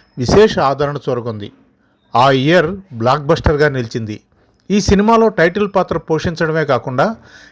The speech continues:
ఎన్టీఆర్ స్వీయ దర్శకత్వంలో దీనిని నిర్మించారు.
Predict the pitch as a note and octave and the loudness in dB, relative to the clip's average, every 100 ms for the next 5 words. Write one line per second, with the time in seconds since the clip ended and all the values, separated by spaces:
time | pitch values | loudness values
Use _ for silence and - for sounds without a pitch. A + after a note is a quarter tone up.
0 | - D3 E3+ A3+ G#3+ D#3 F3 - _ _ | -2 0 2 4 4 6 4 -2 _ _
1 | - - D#3 F#3+ B3 G#3+ F#3+ - F3+ - | -10 -6 -2 0 2 2 2 0 -2 -2
2 | D#3+ D#3 E3 D3 C3+ C3+ E3+ C3+ B2+ D#3 | -2 0 0 -2 -4 -4 -2 -2 -2 -4
3 | C#3+ A#2+ G#2 | 0 -2 -2